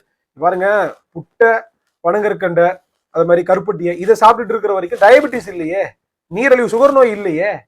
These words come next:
இந்த வெள்ளை சர்க்கரை வந்ததுக்கு பிறகாகத்தானே சுகர் வந்து வந்துச்சு. அப்ப அதற்கு பின்பாக இவ்வளவு பெரிய மருத்துவ மாஃபியா இருக்கு. அதை தனியா பேசணும்னா உருளாப்பட்ட செய்திகளை வந்து அதுல எடுத்து பேசலாம்.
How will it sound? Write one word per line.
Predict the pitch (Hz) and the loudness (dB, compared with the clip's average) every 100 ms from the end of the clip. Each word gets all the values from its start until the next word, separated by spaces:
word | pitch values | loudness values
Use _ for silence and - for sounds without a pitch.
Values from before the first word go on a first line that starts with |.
| _ _ _ _ _ - | _ _ _ _ _ -10
இந்த | 190 | -6
வெள்ளை | 180 247 | 0 4
சர்க்கரை | 254 247 233 | 4 4 4
வந்ததுக்கு | 202 220 226 220 | 4 6 4 4
பிறகாகத்தானே | 247 269 254 254 254 247 _ _ - | 4 6 4 4 0 -2 _ _ -6
சுகர் | 240 262 233 | 0 2 2
வந்து | 196 | 0
வந்துச்சு. | 165 127 190 254 123 _ _ _ _ | -6 -10 -12 -10 -12 _ _ _ _
அப்ப | - 156 | -4 0
அதற்கு | 175 240 226 | 2 0 -2
பின்பாக | 220 226 226 247 | -2 2 2 2
இவ்வளவு | 226 226 | 4 4
பெரிய | 185 214 240 | 2 -2 4
மருத்துவ | 202 208 214 | 4 4 0
மாஃபியா | 202 196 | 0 -2
இருக்கு. | 196 160 | -4 -2
அதை | 160 | -2
தனியா | 196 196 220 | -2 0 0
பேசணும்னா | 208 190 185 185 240 254 _ - | -2 -6 -6 0 0 0 _ -8
உருளாப்பட்ட | 175 226 233 226 185 202 196 180 160 | 0 6 6 6 0 2 2 2 0
செய்திகளை | 151 202 196 196 | -2 -8 -4 -4
வந்து | 185 | 0
அதுல | 175 165 | 0 -2
எடுத்து | 160 160 | -6 -8
பேசலாம். | 160 160 143 | -6 -6 -10